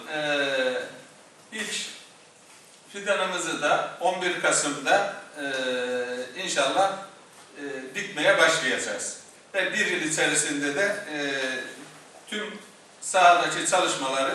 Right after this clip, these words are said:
iki bin yirmi dört yılı sonuna kadar bitirmeyi, e, planlıyoruz. Yanan bu alanların içerisinde yedi yüz otuz bir hektarı da tabii yöntemlerle ağaçlandıracağız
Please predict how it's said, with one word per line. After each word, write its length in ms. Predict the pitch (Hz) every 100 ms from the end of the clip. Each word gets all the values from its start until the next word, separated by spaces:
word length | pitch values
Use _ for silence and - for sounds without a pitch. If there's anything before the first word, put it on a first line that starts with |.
| -
iki 200 | - 160
bin 260 | 160 156 - 151
yirmi 340 | 165 151 143
dört 280 | 170 156 143
yılı 200 | 131 127
sonuna 400 | 170 156 143 139
kadar 300 | 127 - - - - - - -
bitirmeyi, 760 | 208 190 175 151 147 151 - - -
e, 60 | 151 143 139 131 - -
planlıyoruz. 720 | 190 180 156 123 113 110 104 - - - - - - - - - - - - - - - -
Yanan 360 | 208 240 247
bu 100 | 233
alanların 640 | 233 233 233 233 220 220 220
içerisinde 840 | 226 220 214 214 214 208 214 214 -
yedi 200 | 202 220
yüz 180 | 226 - - -
otuz 360 | 196 226 214 240
bir 100 | 240
hektarı 720 | 208 202 196 185 185 180 - -
da 240 | 185 233 -
tabii 280 | 190 196 226
yöntemlerle 720 | 208 208 202 196 196 185 185
ağaçlandıracağız 1120 | 139 - - 120 - 110 107 107 104 - -